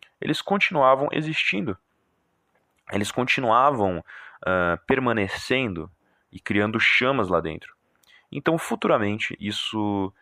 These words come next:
iria se responsabilizar pela morte dele. Seria um grande causador daquilo que vai levar o seu reinado ao fim. Mas, claro, o regime teve sim repressão. Ele reprimiu sim aqueles que quiseram derrubar o fascismo.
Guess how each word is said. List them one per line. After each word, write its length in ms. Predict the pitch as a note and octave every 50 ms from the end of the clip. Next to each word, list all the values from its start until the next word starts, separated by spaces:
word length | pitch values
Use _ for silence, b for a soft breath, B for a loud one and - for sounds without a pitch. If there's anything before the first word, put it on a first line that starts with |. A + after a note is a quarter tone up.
| b b b b _ -
iria 680 | A2 A2 G2 G2+ G#2 G#2+ G2+ G2+ G2 F#2+ F#2 F2+ F2 - _ -
se 160 | - - -
responsabilizar 960 | A2+ A#2 A#2+ - - - B2 - B2+ A#2+ A#2+ A2 G#2 F#2 E2+ F#2 G2 F#2+ E2+ - - - _ _ _ _ _
pela 180 | - E2 F2 E2+
morte 420 | E2+ E2+ F2 F2 E2+ - - E2+
dele. 280 | E2 - - F2 - - _ -
Seria 240 | - - E2+ F2
um 100 | F#2 F#2+
grande 280 | F#2 G2+ G#2+ A2+ A2 G#2
causador 580 | - - G#2 G#2 G2+ G2+ F#2 F#2 G2+ G#2 G2+ F2
daquilo 260 | F2+ F2+ - G2 F2+
que 140 | - - F2+
vai 160 | F#2 F#2+ F2+
levar 500 | F2+ F2 E2+ D#2+ E2+ G2 A2 A2+ G#2+ B B B B B B B B B B
o 80 | - -
seu 200 | G2+ - G2 F#2+
reinado 320 | G2 F2+ E2+ F2 E2+ D#2+
ao 60 | E2+ E2
fim. 240 | - - - - - _ _ _ _ _ _ _ _ _ _ _ _ _ _ _ _ _ _ _ _ _ _ _ _ _ _ _ _ _ _ _ _ _ _ _ _ _ _ _
Mas, 160 | - G3+ G3+ -
claro, 280 | - B2+ E2+ - - -
o 60 | F2+
regime 340 | F#2 G2+ F#2+ F2+ G#2+ A#2+ C3
teve 380 | - _ - B2 C3 A#2+ G#2+
sim 160 | F#2+ - -
repressão. 560 | G2 G2 G2 - - G2+ F#2+ - - D2+ - D#2+
Ele 120 | E2 F2+
reprimiu 640 | F#2 G2 G#2 - - G#2+ G#2 G2 F#2+ G2+ A2+ A2+
sim 280 | G2+ - - - G2 F#2+
aqueles 300 | F2+ E2+ - F2+ F2 -
que 120 | - G2
quiseram 320 | - G2 F2+ E2+ F2 E2+ E2+
derrubar 320 | E2+ E2+ F#2 F#2 F2+ F2
o 40 | F#2
fascismo. 440 | - - D#3+ - - - F2 E2+